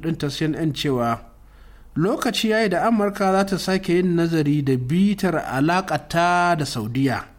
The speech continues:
Yana kafa dalili na yin haka da cewa Saudiyar ta haɗa kai da Rasha domin rage yawan man fetur ɗin da ake fitarwa. Alhali Amurka ta kai gwauro da mari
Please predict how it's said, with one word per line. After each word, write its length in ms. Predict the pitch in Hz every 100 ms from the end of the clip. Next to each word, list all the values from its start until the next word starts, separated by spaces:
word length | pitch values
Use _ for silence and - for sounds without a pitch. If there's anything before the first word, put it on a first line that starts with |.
| - - - - - - - - -
Yana 360 | 98 131 160 156
kafa 260 | - 160 170
dalili 840 | 135 131 143 175 170 170 165 165 -
na 480 | 143 156 160 160 156 -
yin 220 | 160 170 147
haka 260 | 185 185
da 80 | 143
cewa 400 | 127 156 127 120
Saudiyar 720 | 120 131 127 180 214 175 117 - - - -
ta 80 | 185
haɗa 300 | 185 226 196
kai 180 | 190 170
da 120 | 151
Rasha 440 | 139 139 131 113 - -
domin 320 | 120 123 156 160
rage 240 | 190 156
yawan 320 | 156 180 175 151
man 160 | 160 156
fetur 320 | - 160 160
ɗin 460 | 135 165 175 165 147
da 80 | 123
ake 220 | 147 135
fitarwa. 520 | 131 123 139 120 113 - - - - - - - - - -
Alhali 800 | 120 117 123 156 165 170 170 170
Amurka 480 | 175 185 151 - 131
ta 200 | - 160
kai 140 | 165 175
gwauro 420 | 160 165 165 165
da 100 | 160 123
mari 400 | 117 117 117